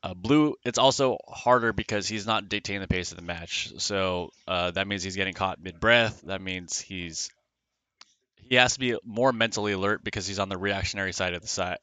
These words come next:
of the game versus, uh, Blue, who's been dictating. I'm sorry, Red has, has been more, I'm, like, mixing up my Blue and Red today. Blue has been dictating. Red, it's taxing Red a little bit more because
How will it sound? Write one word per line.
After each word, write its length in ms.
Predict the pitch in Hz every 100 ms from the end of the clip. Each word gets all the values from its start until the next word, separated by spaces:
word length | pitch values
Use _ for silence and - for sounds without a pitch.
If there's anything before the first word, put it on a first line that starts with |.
| -
of 160 | 95
the 80 | 87
game 340 | 87 95 95 90
versus, 520 | 90 87 87 80 - _ - - - _ _ _ _
uh, 140 | 95 90
Blue, 380 | 90 123 120 101
who's 240 | 98 95
been 160 | 98 92
dictating. 400 | 87 - 82 - _
I'm 60 | -
sorry, 180 | - 175
Red 320 | 98 113 143
has, 220 | 131 117 -
has 140 | 110 104
been 160 | 107
more, 300 | 101 98 98 -
I'm, 160 | 123 175
like, 160 | 123
mixing 280 | 98 107 110
up 60 | 95
my 80 |
Blue 140 | 87 92
and 80 | 87
Red 120 | 82
today. 200 | 80 82 - - - - - _ _ _ _ _ _ _ _
Blue 180 | 123 165
has 120 | 147
been 140 | 143 120
dictating. 500 | 120 110 110 104 101 - -
Red, 460 | 98 113 123 127 -
it's 160 | 107
taxing 400 | - 117 120 131
Red 180 | 117 110
a 60 | 98
little 260 | 101 113
bit 140 | 117 110
more 460 | 107 107 104 101 95 95
because 520 | 104 110 101 87